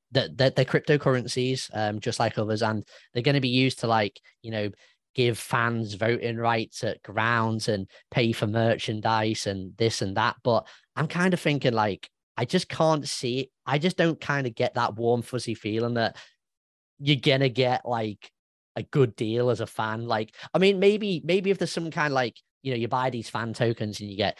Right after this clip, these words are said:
you get discounts off your season tickets or whatever, maybe it's worth it. But, you know, the way they're wording it, like, "Oh, you can have, like,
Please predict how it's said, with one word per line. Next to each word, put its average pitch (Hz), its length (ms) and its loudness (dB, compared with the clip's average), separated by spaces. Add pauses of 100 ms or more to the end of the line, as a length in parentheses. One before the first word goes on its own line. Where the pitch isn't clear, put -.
(100)
you 107 120 -12
get 110 220 0
discounts 110 580 -2
off 104 160 -2
your 101 80 -2
season 104 400 -4
tickets - 440 -4
or 101 160 4
whatever, 101 480 0 (220)
maybe 139 320 4
it's 107 140 -2
worth 113 340 2
it. 120 140 2
But, 113 240 2 (240)
you 151 100 2
know, 175 60 4
the 180 80 2
way 196 160 4
they're 185 100 2
wording 143 380 4
it, 151 100 -2
like, 123 220 -4
"Oh, 127 60 -8
you 127 120 -8
can 131 120 -8
have, 135 140 -6
like, 127 220 -2